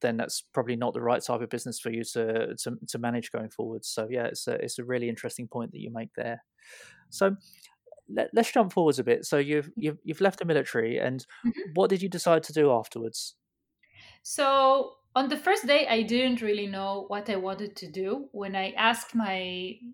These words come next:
Speaker 2: my friends, "Uh, what is it like out there? What do people do when they're not in the military?" Uh, it sounds weird, I know, but, you know, I didn't have a LinkedIn account. I didn't have a Twitter account. Like, honestly,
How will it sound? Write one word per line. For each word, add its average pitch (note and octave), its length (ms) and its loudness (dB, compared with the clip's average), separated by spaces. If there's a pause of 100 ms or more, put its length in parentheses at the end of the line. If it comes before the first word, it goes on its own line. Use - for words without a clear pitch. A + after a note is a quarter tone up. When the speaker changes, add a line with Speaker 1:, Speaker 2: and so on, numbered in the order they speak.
Speaker 2:
my F3+ 220 -12
friends, A3 540 -2 (360)
"Uh, - 40 -10 (100)
what C#4+ 220 -6
is G4+ 160 0
it - 160 -6
like C4 340 -2
out B3+ 300 2
there? F#3 180 -4
What A#3 240 -6
do A4+ 160 2
people E4+ 300 -4
do G3+ 240 -2
when A#3+ 180 -2
they're F3+ 180 -6
not F#3+ 240 -6
in G#3+ 100 -4
the F#3 100 -6
military?" A#3 580 -10 (420)
Uh, F#2 120 -6
it A3 220 -4
sounds E4 360 4
weird, C#4 340 2
I G3 140 -2
know, C#4+ 260 4
but, F#3 320 -4 (100)
you B3 100 -8
know, C4+ 100 -2
I A3 140 0
didn't B3 220 -2
have C#4 140 -2
a C#4 40 2
LinkedIn G#3+ 440 -2
account. F#3+ 540 -4
I F3+ 160 -8
didn't F#3 180 -8
have F3 140 -10
a F3 40 -10
Twitter F3+ 360 -6
account. F3 340 -10
Like, F#3 160 -10 (140)
honestly, D4 580 0